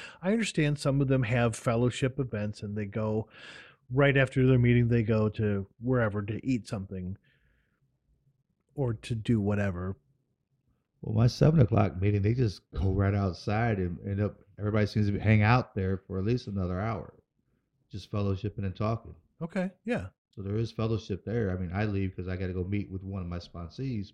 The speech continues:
Speaker 2: but still, there's still the fellowship there. That's one of the things I really like about the seven o'clock meeting is that there is fellowship.
Speaker 1: Mm-hmm.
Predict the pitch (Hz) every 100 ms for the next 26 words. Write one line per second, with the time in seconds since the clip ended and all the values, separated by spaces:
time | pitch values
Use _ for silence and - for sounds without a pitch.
0 | _ 117 90 - _ _ _ _ _ _
1 | _ _ - 120 113 95 - 101 90 104
2 | 98 92 104 101 - 95 - 117 104 92
3 | - 101 95 98 95 92 95 92 98 110
4 | 92 92 87 - 92 85 90 - 82 -
5 | _ _ _ _ _ _ _ _ _ _
6 | _ _ 117 104 95 98 98 87 95 92
7 | 95 95 104 - _ - 85 85 - -
8 | - _ - 95 101 104